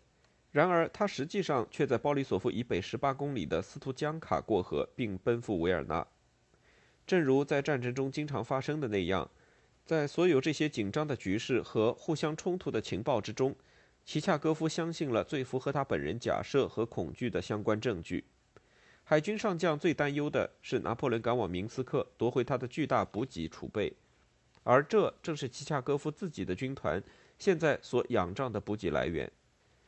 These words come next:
拿破仑在明斯克可以和施瓦岑贝格会合，齐恰戈夫相信施瓦岑贝格正在向别列金纳河前进，正要攻入俄军后方。公允地说，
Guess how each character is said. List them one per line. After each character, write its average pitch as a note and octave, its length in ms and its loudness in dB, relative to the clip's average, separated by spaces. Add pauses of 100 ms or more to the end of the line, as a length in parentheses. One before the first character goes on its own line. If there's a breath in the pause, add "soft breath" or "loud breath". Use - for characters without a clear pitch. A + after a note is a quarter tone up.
(180 soft breath)
拿 D#3+ 120 4
破 F#3+ 180 0
仑 C3+ 240 2
在 D#3+ 180 -2
明 A2+ 180 -2
斯 C#3 140 -8
克 C3+ 280 -2
可 - 120 0
以 C#3 120 2
和 A#2 160 0
施 A#2 160 -4
瓦 C3+ 100 0
岑 G#2 220 -4
贝 C3+ 120 2
格 F#3 140 0
会 C#3+ 180 0
合， D2 300 -4 (680 soft breath)
齐 - 200 -6
恰 F#3+ 180 -2
戈 F#3+ 180 0
夫 G3 140 -2
相 G3 180 -4
信 F#3+ 280 -4
施 - 120 -6
瓦 E3+ 120 2
岑 B2+ 160 -2
贝 D#3 160 0
格 A2 180 0
正 C#3 260 -4
在 B2 280 0
向 A#2 260 0
别 G#2+ 160 2
列 A2 140 2
金 C#3 200 -4
纳 B2+ 140 0
河 G2 160 0
前 D2+ 260 -8
进， A2+ 220 -4 (460 soft breath)
正 G#3+ 140 6
要 D3+ 140 4
攻 D3+ 220 0
入 C#3+ 200 0
俄 G2+ 120 4
军 B2+ 180 -2
后 B2+ 200 -2
方。 G#2 260 0 (1000 soft breath)
公 B3+ 200 2
允 C#3 160 0
地 E2+ 100 2
说， A#2+ 320 2